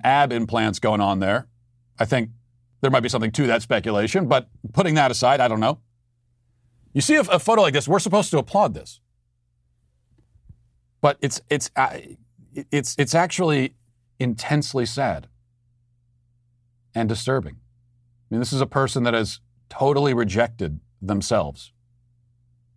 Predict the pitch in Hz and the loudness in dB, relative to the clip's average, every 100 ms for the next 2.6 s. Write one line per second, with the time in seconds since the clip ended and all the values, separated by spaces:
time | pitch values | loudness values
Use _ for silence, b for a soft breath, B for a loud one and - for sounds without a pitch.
0 | _ _ _ _ _ _ _ _ _ _ | _ _ _ _ _ _ _ _ _ _
1 | 101 123 117 - - 127 - - 90 113 | -4 -2 -2 -2 2 2 0 -12 -2 0
2 | 127 110 165 - 73 | 2 2 0 -2 -10